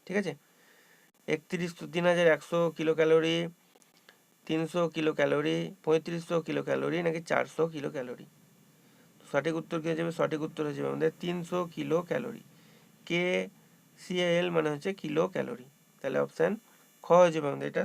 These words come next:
সঠিক উত্তর। পরবর্তী প্রশ্ন ছ নম্বর দেখো, পরিপাকৃত খাদ্যবস্তু শোষণের প্রধান অঙ্গটি হলো ভিলাই, মাইক্রোভিলি, মাইক্রোভিলি,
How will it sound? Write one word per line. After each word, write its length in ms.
সঠিক 280
উত্তর। 200
পরবর্তী 480
প্রশ্ন 240
ছ 20
নম্বর 260
দেখো, 140
পরিপাকৃত 720
খাদ্যবস্তু 540
শোষণের 420
প্রধান 340
অঙ্গটি 400
হলো 160
ভিলাই, 480
মাইক্রোভিলি, 800
মাইক্রোভিলি, 760